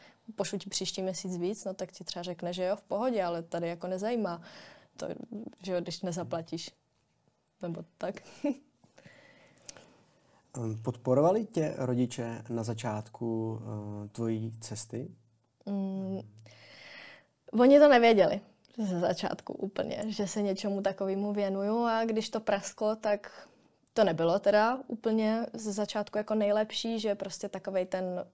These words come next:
Speaker 1: jako strach, že vystavuješ se na internetu, co když si tě někdo vyhlídne, co když tě někdo unese, co když tohleto, co když tamhleto, někdo nás vykrade, ukazuješ tady jako barák, něco takového, takže, takže úplně ne, no.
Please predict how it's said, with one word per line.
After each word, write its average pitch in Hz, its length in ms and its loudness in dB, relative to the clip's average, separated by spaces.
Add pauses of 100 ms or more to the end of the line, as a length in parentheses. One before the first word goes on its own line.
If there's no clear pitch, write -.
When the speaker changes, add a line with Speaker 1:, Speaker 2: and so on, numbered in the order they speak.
Speaker 1:
jako 180 640 -2
strach, 185 540 0
že 165 200 -2
vystavuješ 175 520 -6
se 175 120 -8
na 175 100 -8
internetu, 185 800 -2 (280)
co - 140 -4
když 165 120 -4
si 170 120 -4
tě 175 120 -4
někdo 175 300 -2
vyhlídne, 202 720 0 (220)
co - 140 -6
když 170 100 -2
tě - 120 -4
někdo 165 220 -2
unese, 214 680 2 (300)
co - 160 -6
když 175 180 -2
tohleto, 233 500 4
co - 140 -4
když 170 160 -4
tamhleto, 233 500 4
někdo 185 260 2
nás 175 220 0
vykrade, 240 580 6
ukazuješ 185 580 -4
tady 175 220 -2
jako 170 200 -6
barák, 208 600 2
něco 180 340 -8
takového, 196 500 -4
takže, 190 720 -4 (120)
takže 190 300 -8
úplně 190 560 -8
ne, 190 260 -6
no. 170 280 -8